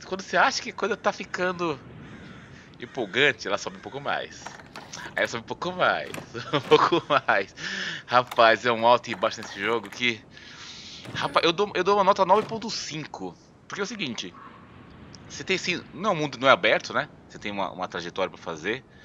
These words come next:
Só que é o seguinte, cara, é tanta coisa que você vai sentir nesse jogo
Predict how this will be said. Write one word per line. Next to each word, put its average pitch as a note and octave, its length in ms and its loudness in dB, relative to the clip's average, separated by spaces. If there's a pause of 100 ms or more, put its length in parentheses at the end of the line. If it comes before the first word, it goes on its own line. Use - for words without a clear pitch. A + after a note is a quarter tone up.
(360)
Só - 160 -2
que D#3 40 0
é G3+ 40 2
o G3+ 40 2
seguinte, E3 380 -2
cara, E2 340 -2 (200)
é F#2 60 -4
tanta F#3+ 640 -2
coisa G#2 680 -2
que - 220 -10
você F#2+ 320 -8
vai F2 180 -2
sentir - 360 -10
nesse F#2+ 240 -8
jogo E2 560 -8